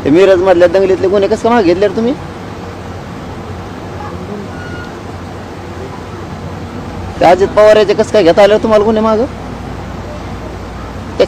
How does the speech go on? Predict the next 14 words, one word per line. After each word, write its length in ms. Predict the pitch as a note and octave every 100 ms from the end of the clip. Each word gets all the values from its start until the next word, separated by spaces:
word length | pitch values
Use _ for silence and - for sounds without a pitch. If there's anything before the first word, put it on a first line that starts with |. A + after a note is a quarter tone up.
| -
छगेचे 300 | E3+ G#3 G#3
कसं 180 | A3+ -
काय 120 | G3+
घेतले 180 | G3 G#3+
तुम्ही? 240 | G#3+ A#3 - - - - - - - - - - - - - - -
किती 160 | F3+ G3
गुन्हे 200 | G#3+ G#3
दाखल 280 | A3 G3 F#3+
तुम्हाला 240 | G#3+ G3+ G3+
मागं 200 | A3 E3
घेतलेले? 340 | F#3 G#3+ A3 C4+ - - - - - - - - - - - - - - - - - - - - - - - - - - - - - - - - - - - - - - -
आणि 120 | C#4+
आमच्या 300 | F4+ F#4+ F#3+
याला 140 | F#3+